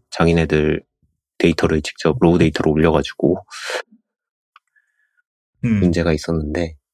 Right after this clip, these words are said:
Speaker 1: 요거에 대해서 이제 문제들이 하나 둘씩 나왔어요. 그러-, 직원들이, 뭐야, 기업들이, "아, 이제 손절을 해야 되겠다"라는 입장을 발표하고 난 다음에 그 뉴스 기사를 타니까 바로 한 이틀,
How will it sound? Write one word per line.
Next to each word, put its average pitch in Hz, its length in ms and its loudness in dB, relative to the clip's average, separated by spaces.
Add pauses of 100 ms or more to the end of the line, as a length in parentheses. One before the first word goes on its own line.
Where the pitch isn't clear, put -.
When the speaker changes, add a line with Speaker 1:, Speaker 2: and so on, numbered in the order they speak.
(760)
Speaker 1:
요거에 123 320 6
대해서 113 560 4
이제 98 420 2 (720)
문제들이 135 460 6
하나 151 260 6
둘씩 123 300 4
나왔어요. 107 540 4
그러-, 98 160 2 (360)
직원들이, 101 560 4 (180)
뭐야, 78 300 2 (240)
기업들이, 98 600 4
"아, 90 280 2
이제 87 240 2
손절을 113 540 2
해야 113 140 4
되겠다"라는 92 1080 2 (760)
입장을 95 380 4
발표하고 90 360 2
난 80 140 2
다음에 82 220 2
그 90 120 0
뉴스 82 340 2
기사를 92 240 0
타니까 104 360 0
바로 85 340 0
한 95 160 0
이틀, 98 500 4